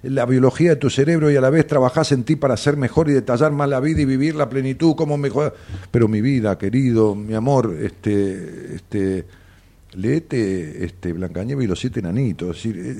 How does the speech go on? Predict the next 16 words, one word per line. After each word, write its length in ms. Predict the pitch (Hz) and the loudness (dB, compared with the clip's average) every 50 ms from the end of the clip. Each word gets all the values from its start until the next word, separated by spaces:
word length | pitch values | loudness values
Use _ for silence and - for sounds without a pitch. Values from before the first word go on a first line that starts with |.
| 117 127 120 113 127 117 107 - - | -10 -10 -10 -8 -8 -8 -8 -6 -8
eh, 40 | 127 | -10
es, 140 | 117 - - | -10 -8 -10
es 200 | 107 120 - - | -12 -10 -8 -6
un 120 | 139 123 120 | -6 -6 -4
cuento 300 | - 147 147 139 - 113 | -2 -2 0 2 0 0
romántico 640 | - 92 104 117 156 185 160 113 - 107 87 101 101 | 0 0 0 2 2 2 2 2 0 0 -2 -2 0
lo 100 | 98 92 85 | -2 -2 -2
que 60 | 110 | -2
vos 100 | 117 110 | -4 -4
estás 200 | 107 - 113 - | -4 -4 -6 -6
planteando, 840 | - 107 101 92 95 87 120 165 151 120 104 98 104 113 113 104 - - - - - - - - - - - _ | -4 -4 -4 -4 -2 0 2 2 2 2 0 0 0 0 0 -2 -4 -10 -20 -20 -20 -18 -18 -18 -18 -20 -10 _
preguntando 1120 | - 127 131 117 123 123 123 113 - 208 196 160 127 117 110 113 113 117 131 139 139 - - - _ _ _ _ _ _ _ _ | 2 4 4 6 6 4 4 4 6 8 8 8 6 4 4 4 4 4 4 4 0 -4 -10 -20 _ _ _ _ _ _ _ _
el 200 | - 127 127 113 - | -2 -2 -2 -2 -2
transformar 1120 | - 160 139 135 131 127 113 - - 135 135 123 123 131 135 143 190 226 233 202 165 131 - | 0 2 2 2 2 0 -2 -2 0 2 2 2 2 0 0 2 2 2 2 0 -2 -4 0
tu 160 | - 165 165 | 0 2 2
vida 600 | 185 190 170 131 110 107 107 101 98 107 - - | 2 2 0 2 2 0 0 -2 -2 -6 -8 -12